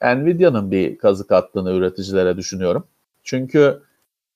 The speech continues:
Tegra'lı, Tegra dörtlü falan tabletlerin hepsi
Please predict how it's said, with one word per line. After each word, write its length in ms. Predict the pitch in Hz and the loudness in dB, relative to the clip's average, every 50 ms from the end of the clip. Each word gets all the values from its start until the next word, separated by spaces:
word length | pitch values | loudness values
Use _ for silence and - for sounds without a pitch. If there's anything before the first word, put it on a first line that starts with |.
| _ _ _ - | _ _ _ 0
Tegra'lı, 840 | - 165 165 180 160 165 156 147 135 131 139 139 135 135 - - - _ | 2 4 4 4 4 4 4 4 6 6 4 4 4 4 2 0 -6 _
Tegra 440 | - 156 143 147 143 143 139 135 131 | 2 4 4 4 6 4 4 6 6
dörtlü 420 | 135 135 139 135 - _ 160 160 | 4 4 4 2 -2 _ -4 -2
falan 400 | 160 - 143 143 147 151 151 143 | 2 2 4 4 4 2 0 0
tabletlerin 720 | - 135 127 127 127 131 127 123 - - 127 123 135 135 139 | 0 0 0 2 2 2 2 2 2 2 2 2 2 2 2
hepsi 560 | 170 196 190 - - - 160 175 202 240 | 0 0 0 -4 -2 0 0 0 0 -2